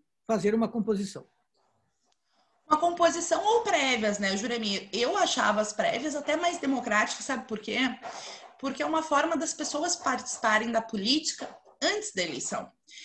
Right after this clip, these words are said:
Speaker 2: E tem muitos exemplos, né? A Frente Ampla Uruguaia faz prévias há vinte anos. Vinte anos, com nove partidos que compõem. Pra presidente, eles fazem prévias. No Chile, uma nova esquerda foi possível de nascer a partir de um processo de,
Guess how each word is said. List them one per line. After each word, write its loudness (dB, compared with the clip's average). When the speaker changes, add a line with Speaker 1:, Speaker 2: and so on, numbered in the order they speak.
Speaker 2:
E -6
tem 0
muitos -4
exemplos, -2
né? 0
A 0
Frente -2
Ampla 2
Uruguaia 4
faz -4
prévias 4
há 0
vinte -2
anos. -2
Vinte 2
anos, 0
com 2
nove 6
partidos 0
que -10
compõem. 0
Pra 2
presidente, -2
eles -2
fazem 2
prévias. -4
No 2
Chile, 6
uma 2
nova 6
esquerda -2
foi -2
possível 0
de -2
nascer 0
a 6
partir -2
de -4
um -2
processo -4
de, -10